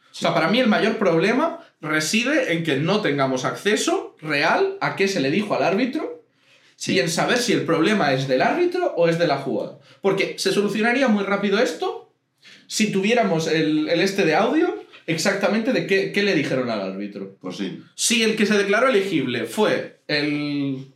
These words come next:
Speaker 1: el jugador correcto, la culpa es del árbitro, se revisa, se pone el clip de audio, dice esto y
Speaker 2: Esto,
Speaker 1: ya está.
Speaker 2: esto es una cosa que se ha llegado a hablar, que técnicamente,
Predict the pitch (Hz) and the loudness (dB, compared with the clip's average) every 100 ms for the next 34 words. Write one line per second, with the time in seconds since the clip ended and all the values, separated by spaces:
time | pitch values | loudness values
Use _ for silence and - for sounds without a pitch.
0 | _ 143 - 156 185 190 151 220 240 370 | _ -6 -2 0 2 0 -2 -2 -4 -4
1 | 453 - _ _ _ - 135 139 160 139 | -6 -8 _ _ _ -6 -4 0 0 0
2 | 135 147 240 - 320 - 131 135 156 196 | 0 0 0 0 -2 0 0 0 0 0
3 | - 98 - 127 131 190 175 165 160 147 | -2 -4 -2 -2 0 0 0 0 -2 0
4 | 165 220 277 349 - - _ _ _ 165 | 0 2 -2 -4 -8 -18 _ _ _ -6
5 | 180 175 170 254 - 339 - - - 156 | -2 0 0 0 -4 -6 -8 -12 -4 0
6 | 139 135 135 - 196 170 120 156 - 127 | 0 0 -2 -2 0 0 -2 -2 -4 -4
7 | 120 95 90 90 120 131 - _ _ 95 | -4 -4 -4 -2 -2 -4 -10 _ _ -10
8 | 90 90 87 85 - - 120 151 107 131 | -6 -6 -6 -8 -12 -8 -6 -4 -4 -4
9 | - - | -8 -12